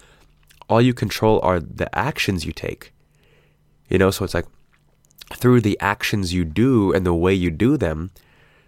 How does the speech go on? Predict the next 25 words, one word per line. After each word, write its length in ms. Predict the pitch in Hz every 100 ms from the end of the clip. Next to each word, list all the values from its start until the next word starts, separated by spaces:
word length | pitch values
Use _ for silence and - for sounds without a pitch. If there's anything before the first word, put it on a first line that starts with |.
| _ -
that's, 420 | 104 98 - -
you 100 | 95
know, 140 | 87
how 240 | 82 90 87
is, 100 | 80
what 220 | 92 87
is 140 | 90
conveyed 500 | - 92 82 98 120
to 80 | 107
people, 420 | - 90 - 80
you 60 | 82
know, 160 | 82 82
what 160 | 80
they 140 | 82 85
think 200 | 85 -
you 80 | 80
are 60 |
feeling, 520 | 87 170 165 165 156
you 80 | 156
know, 100 | 107
all 100 | 98
those 160 | 104 101
sorts 240 | - 101
of 80 | 104
things. 420 | 113 104 113 -